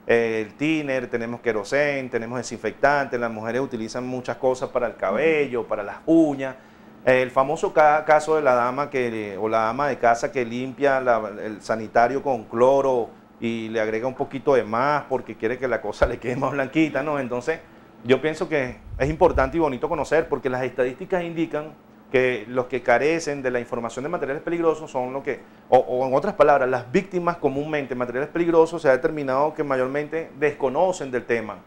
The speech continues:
Las personas que trabajan, los químicos, los físicos, los, los, los, los médicos que trabajan ante el riesgo biológico,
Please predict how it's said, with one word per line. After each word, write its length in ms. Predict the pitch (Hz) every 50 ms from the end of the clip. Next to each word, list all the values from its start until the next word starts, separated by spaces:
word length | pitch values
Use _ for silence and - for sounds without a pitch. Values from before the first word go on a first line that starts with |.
| - - - - - -
Las 100 | 113 117
personas 340 | - 120 120 127 127 147 151
que 100 | 170 160
trabajan, 440 | - 135 120 113 123 139 143 139 123
los 120 | 110 -
químicos, 440 | - 131 139 151 151 143 - 123 107
los 140 | 104 92 -
físicos, 520 | - 123 131 123 - 131 - - 123 127
los, 180 | 123 120 107 - - - - - - -
los, 240 | - 117 113 113 113
los, 200 | 110 107 101 98
los 220 | 98 98 101 98 104
médicos 540 | 117 131 139 143 143 143 139 - 143 131
que 100 | - 107
trabajan 380 | - - 95 101 107 107 127 127
ante 180 | 135 127 - 104
el 60 | -
riesgo 240 | 101 104 113 131 127
biológico, 600 | 117 104 113 143 147 139 131 127 - 127 117